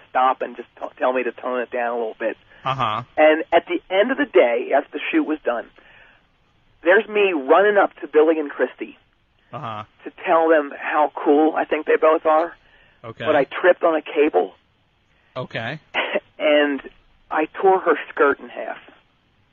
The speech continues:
Speaker 2: You tore Christy Brinkley's skirt in
Speaker 1: Yeah,
Speaker 2: half?
Speaker 1: a-, and it was,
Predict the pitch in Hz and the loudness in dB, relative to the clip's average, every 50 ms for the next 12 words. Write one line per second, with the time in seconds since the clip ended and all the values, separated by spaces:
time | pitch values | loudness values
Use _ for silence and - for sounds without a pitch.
0 | _ _ _ _ _ - 151 151 151 - 180 175 - - - 185 185 - - 170 | _ _ _ _ _ -10 -10 -8 -6 -4 -4 -4 -4 -2 -2 -4 -4 -4 -6 -8
1 | 143 127 151 151 151 - 165 143 120 - - - 151 151 147 156 135 127 113 185 | -4 -2 -2 -2 -2 -4 -6 -6 -6 -6 -4 0 2 2 4 4 4 4 4 4
2 | 185 185 190 - - - - - - 160 156 151 147 143 - - _ _ _ _ | 0 -2 -4 -6 -4 -4 -4 0 2 2 2 2 2 -2 -6 -10 _ _ _ _
3 | _ _ _ _ _ _ - 156 151 147 151 | _ _ _ _ _ _ -4 -2 -2 0 -2